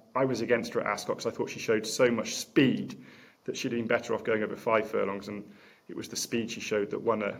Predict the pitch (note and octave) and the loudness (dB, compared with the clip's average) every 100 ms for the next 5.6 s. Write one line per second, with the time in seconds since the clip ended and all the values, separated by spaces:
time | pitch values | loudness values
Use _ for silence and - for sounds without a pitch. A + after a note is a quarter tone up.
0 | - A#2 A2 G2+ G#2 G#2 - G#2 - - | -6 -4 -2 0 0 0 0 -4 -4 -16
1 | - - - - B2 B2 - A#2+ A2+ A2+ | -20 -20 -10 -4 2 2 2 0 0 0
2 | A#2+ A2+ B2+ - A2 A#2+ - A2+ A2 - | -2 2 2 2 2 2 2 -4 -4 -4
3 | C3+ A#2+ B2 A#2 G2+ G#2+ G2 - - - | -4 -2 0 -2 2 2 2 -6 -6 0
4 | B2 - G#2+ A#2 - G#2+ G#2 - - B2 | 2 0 -2 -2 -2 -2 -4 -6 -8 -2
5 | A#2+ A#2+ G#2+ A2 G#2+ G#2 | -2 -2 0 2 2 0